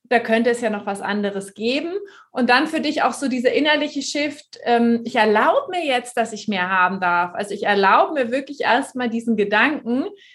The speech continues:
ich kann eine hundert Prozent Partnerschaft haben. Es müssen nicht siebzig Prozent sein und ich muss jetzt auch nicht die Themen meiner Eltern in meine Beziehung mit reinbringen, sondern ich darf hier wirklich was komplett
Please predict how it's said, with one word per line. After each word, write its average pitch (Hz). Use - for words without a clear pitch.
ich -
kann 254
eine 240
hundert 254
Prozent 214
Partnerschaft 214
haben. 294
Es 202
müssen 349
nicht 233
siebzig 240
Prozent 202
sein 240
und 196
ich 220
muss 233
jetzt 240
auch 208
nicht 220
die 208
Themen 247
meiner 220
Eltern 254
in 220
meine 233
Beziehung 247
mit 233
reinbringen, 233
sondern 226
ich 220
darf 233
hier 226
wirklich 240
was 226
komplett 226